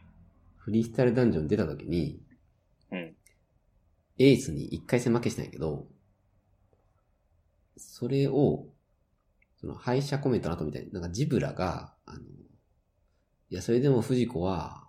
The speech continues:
Speaker 1: なんか三連とか入れたり、っていうコメントしてたんよ。なんか、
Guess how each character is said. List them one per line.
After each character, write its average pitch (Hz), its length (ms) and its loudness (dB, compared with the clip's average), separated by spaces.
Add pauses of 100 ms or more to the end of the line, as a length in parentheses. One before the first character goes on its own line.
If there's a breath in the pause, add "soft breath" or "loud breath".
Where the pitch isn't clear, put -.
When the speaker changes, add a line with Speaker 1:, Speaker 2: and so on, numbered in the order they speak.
(180)
Speaker 1:
な 95 100 -16
ん - 20 -16
か - 60 -16
三 113 340 0
連 113 180 4
と 113 80 2
か 76 120 -4
入 76 80 -6
れ 80 100 -4
た 92 140 -4
り、 82 420 -4 (1120)
っ - 40 -20
て 131 80 4
い 123 80 8
う 117 100 4
コ 113 120 2
メ 107 80 6
ン - 20 -2
ト 110 80 -2
し - 60 -8
て - 60 -6
た - 80 -6
ん - 60 -10
よ。 - 80 -18 (400)
な - 80 -20
ん - 40 -20
か、 - 140 -20